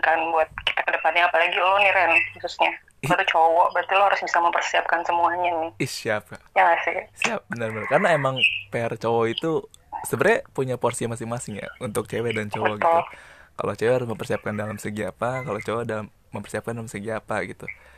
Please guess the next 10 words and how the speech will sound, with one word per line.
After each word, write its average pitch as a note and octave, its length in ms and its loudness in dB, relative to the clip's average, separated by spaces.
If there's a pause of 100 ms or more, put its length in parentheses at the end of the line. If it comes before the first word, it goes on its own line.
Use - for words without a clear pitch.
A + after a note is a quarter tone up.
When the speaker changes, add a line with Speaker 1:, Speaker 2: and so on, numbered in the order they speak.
(540)
Speaker 1:
Mm-mm. G3+ 80 -4
Speaker 2:
Dan, G#2+ 240 2 (800)
eh, G#2+ 240 2
terkadang D3 560 0 (140)
di A2+ 180 -10
hal G#2+ 160 -4
ini B2+ 320 -8 (300)
suka G#2 640 -4 (320)
ada G#2 320 -4
beberapa G#2 640 -6